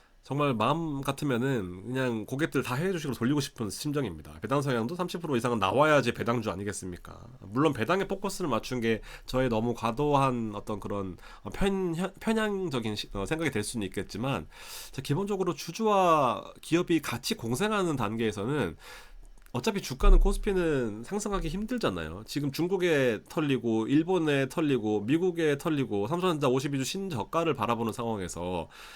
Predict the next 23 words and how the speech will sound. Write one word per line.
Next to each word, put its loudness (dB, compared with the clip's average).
가격적인 0
메리트를 0
못 -2
줄 -4
거면 -2
배당이라도 -2
많이 0
달라라는 0
거죠. -10
그냥 -2
꾸준히 -2
들고 0
있게, -8
배당을 2
재투자해서 2
복리의 4
마법이라도 2
누리게. -2
근데 -6
지금 -6
여러 0
가지 0
상황에서, 2